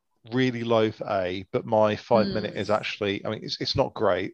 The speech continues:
Speaker 1: because that category is insane, but, um, it's definitely better than my twenty. Um, and I was looking forward to, like, really, really going at Box Hill, um, but,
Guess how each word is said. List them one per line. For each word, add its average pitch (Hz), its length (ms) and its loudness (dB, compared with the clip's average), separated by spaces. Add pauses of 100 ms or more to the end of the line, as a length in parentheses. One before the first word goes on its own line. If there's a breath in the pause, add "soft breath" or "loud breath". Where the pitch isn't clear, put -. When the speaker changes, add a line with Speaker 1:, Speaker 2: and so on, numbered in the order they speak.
Speaker 1:
because 104 480 -6
that 98 200 -4
category 95 380 -4
is 90 120 -8
insane, 104 580 -4
but, 113 160 0
um, 101 340 -2 (320 loud breath)
it's 135 140 -2
definitely 113 300 -2
better 107 180 4
than 101 140 -6
my 101 80 -6
twenty. 113 420 -4 (380 soft breath)
Um, 104 640 2 (1040)
and 143 320 -2 (200)
I 165 60 4
was 151 160 2
looking - 200 0
forward 139 260 4
to, - 80 -4
like, 117 180 4
really, 123 340 0
really 117 260 0
going 110 360 4
at - 120 -8
Box - 240 -2
Hill, - 420 -4
um, 101 520 -6
but, 104 240 -2